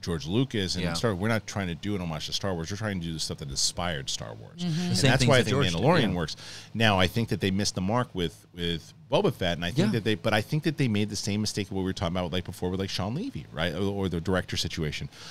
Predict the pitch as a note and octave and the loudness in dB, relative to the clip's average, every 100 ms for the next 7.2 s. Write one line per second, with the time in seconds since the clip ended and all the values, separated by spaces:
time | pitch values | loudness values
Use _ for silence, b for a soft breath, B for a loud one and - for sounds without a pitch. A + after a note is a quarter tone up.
0 | B B A2+ D#3+ E3 D#3 E3 D3+ C#3 C3+ | B B 0 0 0 -2 0 0 0 -2
1 | A#2+ B2 - A#2 C3 A2+ G#2+ A2+ A#2+ B2 | 0 0 0 2 4 6 6 4 4 4
2 | A2 C3+ D3 G#2+ G2+ - G#2+ A2 D#3+ C#3+ | 4 2 0 -2 -2 0 0 2 0 0
3 | C#2+ F2 C#3+ G3+ - D3+ - D2+ C2 - | -2 0 0 0 -2 -2 0 -4 -4 -4
4 | F#2 - A2+ G#2+ A#2+ G#2+ G#2+ - C3 C#3 | -6 -6 -8 -6 -4 -4 -4 0 2 2
5 | B2+ A2+ - B2+ A#2 A2 G#2+ G2 F#2 E2 | 0 -2 0 2 2 2 0 0 -2 -2
6 | G2 F#2+ A#2 B2 A2 G#2 G#2+ G2 E2+ B2 | -2 2 2 2 0 2 4 2 -2 0
7 | D#3 C3 | 2 2